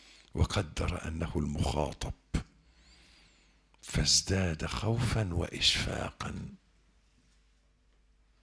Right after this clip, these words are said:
ولذلك كان عمر رضي الله عنه، تعرف سيدنا عمر؟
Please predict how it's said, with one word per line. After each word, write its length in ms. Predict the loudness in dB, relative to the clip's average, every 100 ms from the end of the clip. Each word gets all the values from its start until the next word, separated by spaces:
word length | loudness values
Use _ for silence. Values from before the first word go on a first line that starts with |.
| _ _ _ _ _ _ _ _ _ _ _ _ _ _ _ _ _ _ _ _ _ _ _ _ _ _ _ _ -10
ولذلك 920 | -4 -2 0 0 0 -4 -10 -14 -20 _ _ _ _ _ _ 0
كان 220 | 2 4
عمر 540 | 4 6 6 4 0 -2 -4 -4
رضي 300 | -4 -2 -4
الله 360 | -4 -4 -4 -2
عنه، 160 | -2 -4 -14 -20 -20 -20 -20 -20 -20 -20 -20 -20 -20 -20 -6
تعرف 420 | -2 0 0 -2
سيدنا 380 | 6 8 8 6
عمر؟ 280 | 8 8 6